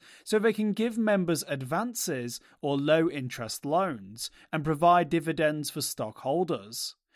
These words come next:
To receive an advance from a federal home loan bank, a bank, credit union, or financial institution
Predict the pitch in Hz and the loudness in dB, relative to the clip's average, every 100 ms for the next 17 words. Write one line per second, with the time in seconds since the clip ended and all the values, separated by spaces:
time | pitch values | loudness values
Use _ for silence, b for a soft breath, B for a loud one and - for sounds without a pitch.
0 | B B - 165 151 - 196 175 156 135 | B B -6 -2 0 2 2 2 0 2
1 | 175 220 160 139 - 147 139 - 165 160 | 0 0 0 -4 -2 -2 -2 -2 -2 0
2 | 160 120 135 135 127 123 113 113 214 185 | -2 0 0 0 -2 -4 -4 -2 -2 -2
3 | 117 - B B B 156 135 202 208 190 | -6 -12 B B B -2 2 2 2 -2
4 | - _ - 180 170 160 185 220 175 131 | -4 _ 2 4 4 0 -2 0 0 0
5 | 127 b b 156 135 180 185 180 175 165 | -2 b b -2 2 2 4 2 0 -4
6 | 143 143 - 131 - 233 196 165 147 | -4 -6 -6 -6 -2 -4 -2 -4 -4